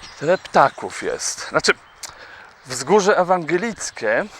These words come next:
czyli dawny Park Róży Luksemburg, koło Centrum Kultury,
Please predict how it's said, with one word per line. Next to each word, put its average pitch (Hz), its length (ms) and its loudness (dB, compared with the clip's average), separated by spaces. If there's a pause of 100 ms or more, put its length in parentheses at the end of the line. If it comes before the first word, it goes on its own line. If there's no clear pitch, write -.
czyli 135 240 -10
dawny 139 320 2
Park - 340 -2
Róży 139 320 -8
Luksemburg, 107 920 -6 (240)
koło 117 260 -4 (580)
Centrum 131 420 -6
Kultury, 123 640 0